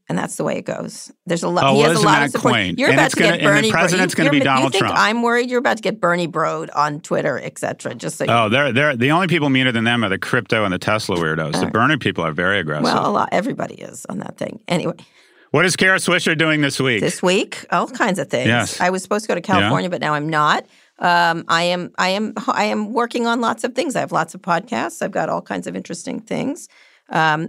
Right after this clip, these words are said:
Speaker 1: and I will
Speaker 2: Nice.
Speaker 1: be here in D C just doing things. Um, uh, Amanda's going back to work for the first time after maternity leave, which I think parents in this country should have a
Speaker 2: Really?
Speaker 1: year off,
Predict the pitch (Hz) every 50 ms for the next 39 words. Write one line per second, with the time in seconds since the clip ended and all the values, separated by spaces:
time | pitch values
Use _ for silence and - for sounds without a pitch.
0 | - - 180 170 165 165 175 190 185 185 175 175 175 170 170 - - 214 202 196
1 | 190 - 185 180 175 175 170 175 - - 247 220 165 131 131 - 156 156 - -
2 | 190 185 165 151 165 - - - - - 156 156 - - - 139 147 143 139 139
3 | 143 147 147 - - _ _ _ _ - - - - 165 170 165 165 180 180 196
4 | 185 165 165 165 156 156 - - 113 127 139 151 147 - - 190 180 - - -
5 | - - - - 190 - 277 320 - 208 190 - - - - - - - - -
6 | 151 165 - 160 - - - - - - - - - 170 165 165 - 170 180 165
7 | 156 160 165 - 165 160 151 - - _ - 156 151 151 - 156 160 - - 165
8 | 160 151 131 170 - 98 117 180 196 143 151 160 160 - 254 - -